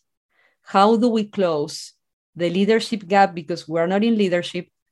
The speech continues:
How do we ma-, make more money because the wealth gap is huge? We own twenty-one cents of wealth for every one dollar of wealth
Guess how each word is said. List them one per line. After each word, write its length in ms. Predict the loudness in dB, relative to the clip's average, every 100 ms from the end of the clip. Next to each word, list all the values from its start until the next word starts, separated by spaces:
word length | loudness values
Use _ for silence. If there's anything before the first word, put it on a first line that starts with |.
| _
How 300 | 2 4 4
do 80 | 2
we 160 | 2
ma-, 260 | 4 2 -2
make 280 | -4 -4 0
more 220 | 2 2
money 500 | 2 2 2 0 -4
because 320 | -10 -6 -4 -2
the 100 | -2
wealth 260 | 0 -2
gap 260 | -2 -2 -2
is 140 | -6
huge? 440 | -4 2 2 0 -8 _ -8
We 420 | -4 -4 -6 _ _ _ -20 -10 0
own 380 | 2 2 0
twenty-one 640 | -4 0 2 2 2 2 2
cents 560 | -2 -4 -4 -6 -8 _
of 240 | -6 -6 -6
wealth 340 | -2 -2 -4
for 280 | -4 -2 0
every 240 | -2 -2 -2
one 300 | 0 0 2
dollar 440 | 2 4 4 0 -2
of 160 | -10
wealth 400 | -2 0 0 -8